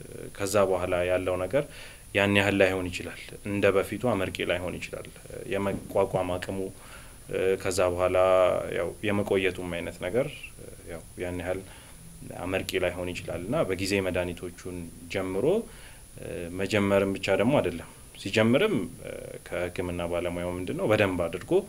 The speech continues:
ካውንስል መደረግ አለበት። በደንብ ተመክሮ መሆን፣ መሆን አለበት መ-፣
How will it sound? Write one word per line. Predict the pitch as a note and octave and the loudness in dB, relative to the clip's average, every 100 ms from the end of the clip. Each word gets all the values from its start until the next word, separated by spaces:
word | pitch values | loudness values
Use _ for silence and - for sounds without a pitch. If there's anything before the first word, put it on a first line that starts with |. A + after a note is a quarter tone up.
| - - - - | -4 -18 -18 -2
ካውንስል | G#2 G2 G2+ | 2 2 2
መደረግ | F#2 F2+ F#2 G2 G#2 | 0 2 4 4 6
አለበት። | G2+ G2+ G2 F#2 | 6 4 2 0
በደንብ | F#2+ G2 G2 | 2 2 2
ተመክሮ | F#2 F2+ F2 G2 G2+ | 0 -2 -2 2 2
መሆን፣ | G2+ F#2+ F#2 F2+ E2+ | 2 -2 -2 -2 -2
መሆን | F2 G2+ G2 | 0 2 4
አለበት | F2 E2 E2 - | 2 -2 -6 -8
መ-፣ | E2+ F#2 | -6 -2